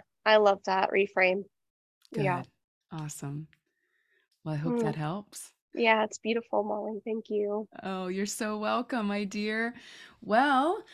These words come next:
Speaker 2: we are running out of time for the show, but, um, it's been a lovely conversation. So glad to have you on the show. If people would like to find you and learn more about what you do, where can they find you online?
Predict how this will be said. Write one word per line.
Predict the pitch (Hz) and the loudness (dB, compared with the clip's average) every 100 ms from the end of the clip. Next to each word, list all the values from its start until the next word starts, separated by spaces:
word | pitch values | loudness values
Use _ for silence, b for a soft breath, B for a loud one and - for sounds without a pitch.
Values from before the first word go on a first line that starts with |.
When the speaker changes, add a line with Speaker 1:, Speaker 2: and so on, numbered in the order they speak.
| B B | B B
Speaker 2:
we | - 247 | -4 -2
are | 220 | 0
running | 233 240 247 | 0 2 0
out | 220 196 | -2 -4
of | 220 | -6
time | - 226 247 | -4 -2 -2
for | 247 | -2
the | 196 | -2
show, | 202 - 254 262 | -2 0 2 2
but, | 220 202 180 | 2 2 2
um, | - 185 175 | 2 2 0
it's | 202 202 | -2 -4
been | 240 208 | -2 0
a | 185 | 0
lovely | 180 180 185 196 | 0 0 0 -2
conversation. | - 185 180 180 185 180 - 180 | -2 -4 -2 -2 2 2 2 0
So | 175 - 190 | 0 0 0
glad | 185 180 | 2 0
to | 165 | 0
have | 170 160 | -2 -2
you | 160 | -2
on | 156 | -2
the | 156 | -4
show. | 151 160 151 147 147 | -2 -2 0 -2 -4
If | - 180 | -6 -8
people | - 247 254 | -8 -6 -4
would | 233 | -4
like | 226 208 | -4 -6
to | 226 | -8
find | - 175 170 185 190 | -6 -4 0 0 -2
you | 202 196 196 | -2 0 0
and | - 175 170 | -2 -2 -2
learn | 170 175 | -2 -2
more | 170 | -2
about | 170 165 | -2 -2
what | 143 151 | -2 -4
you | 165 | -4
do, | 165 151 | -2 -4
where | 160 180 196 | -4 -6 -6
can | 196 180 | -4 -6
they | 165 | -4
find | 156 143 | -6 -6
you | 143 | -6
online? | 135 98 - | -8 -8 -12